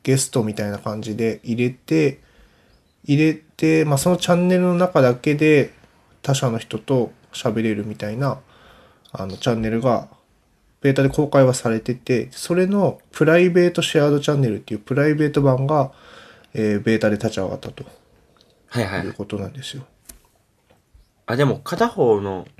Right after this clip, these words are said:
Speaker 2: 会社がスラックしてないとあかんのか。二つのスラックを一つのところにちょっと共有させるみたいなもん、もんでしょ？
Speaker 1: そうだと思います。どっちもスラックやってなきゃいけなくて、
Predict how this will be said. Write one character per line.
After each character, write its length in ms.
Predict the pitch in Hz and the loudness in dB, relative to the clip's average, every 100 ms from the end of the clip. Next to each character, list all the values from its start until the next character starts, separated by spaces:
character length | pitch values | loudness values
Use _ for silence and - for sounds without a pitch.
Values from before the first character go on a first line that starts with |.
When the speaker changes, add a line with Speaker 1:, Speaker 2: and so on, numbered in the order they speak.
| _ _ _ _ _ - 208 139 - | _ _ _ _ _ 2 2 2 -6
Speaker 2:
会 140 | 113 | -14
社 220 | - 113 | -10 -10
が 260 | 117 117 87 - _ - - | -4 -4 -6 -12 _ -20 -18
ス 180 | - | -6
ラ 80 | 139 | -6
ッ 20 | |
ク 100 | 139 139 | -4 -8
し 60 | |
て 100 | - | -8
な 80 | 120 | -8
い 60 | 95 | -8
と 80 | |
あ 40 | 87 | -12
か 120 | 98 | -12
ん 40 | |
の 80 | 82 | -14
か。 140 | - - _ _ | -16 -20 _ _
二 220 | _ 175 | _ 2
つ 100 | 180 | 2
の 100 | 143 | 0
ス 140 | 113 113 | -2 -2
ラ 80 | 104 | -2
ッ 20 | |
ク 200 | - 107 | -2 0
を 200 | 95 - _ _ - - - _ _ - | 0 -2 _ _ -20 -20 -20 _ _ -6
一 220 | - 151 | 2 4
つ 60 | |
の 100 | 135 | 4
と 60 | 113 | 0
こ 80 | 101 | 0
ろ 60 | |
に 40 | 101 | -2
ち 80 | 113 | -6
ょ 20 | |
っ 20 | |
と 80 | 107 | -6
共 200 | - 120 | 0 0
有 80 | 117 | 0
さ 140 | 117 | -2
せ 80 | 113 | -4
る 60 | |
み 60 | 104 | -4
た 60 | 92 | -4
い 40 | |
な 60 | 87 | -6
も 140 | 82 | -8
ん、 180 | 71 - _ | -10 -16 _
も 100 | 101 90 | -12 -10
ん 20 | |
で 60 | |
し 100 | - - | -10 -2
ょ？ 20 | |
Speaker 1:
そ 160 | 196 | 4
う 40 | 160 | 6
だ 80 | 123 | 6
と 100 | 123 | 4
思 140 | 117 | 0
い 20 | |
ま 100 | 110 | 0
す。 220 | 107 - _ | -4 -8 _
ど 100 | 165 | -2
っ 60 | 165 | 2
ち 100 | 196 | 2
も 160 | 196 - | 2 -2
ス 160 | - | 0
ラ 100 | 190 | 0
ッ 40 | 190 | 2
ク 140 | 151 | 6
や 100 | 139 | 6
っ 80 | 135 | 6
て 100 | 147 | 2
な 120 | 143 | 0
き 100 | 135 | 2
ゃ 40 | |
い 80 | 127 | 0
け 100 | 131 | 2
な 120 | 131 | 0
く 100 | 127 | -2
て、 400 | - 156 151 120 | -2 2 4 2